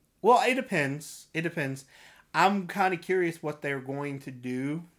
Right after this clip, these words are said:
if Ronda Rousey didn't get pregnant, 'cause that's the rumor that she took time off 'cause she wanted to start a family. There's nothing wrong with that.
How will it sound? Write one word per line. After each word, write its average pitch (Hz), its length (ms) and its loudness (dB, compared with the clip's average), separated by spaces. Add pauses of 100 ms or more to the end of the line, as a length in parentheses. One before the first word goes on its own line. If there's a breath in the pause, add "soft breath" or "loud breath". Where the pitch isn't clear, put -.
(420)
if 131 160 -4
Ronda 131 320 -2
Rousey 127 400 0
didn't 123 520 -10
get 120 240 -10
pregnant, 135 440 -8
'cause 120 180 -14
that's 117 200 -10
the 117 80 -12
rumor 117 400 -8
that 110 160 -10
she 110 540 -14
took 120 240 -12
time 113 300 -12
off 110 280 -14
'cause - 400 -20
she - 80 -14
wanted 110 200 -10
to 107 60 -14
start 117 200 -8
a 113 40 -12
family. 110 340 -12
There's 110 100 -14
nothing 113 260 -12
wrong 113 180 -8
with 110 120 -12
that. - 280 -6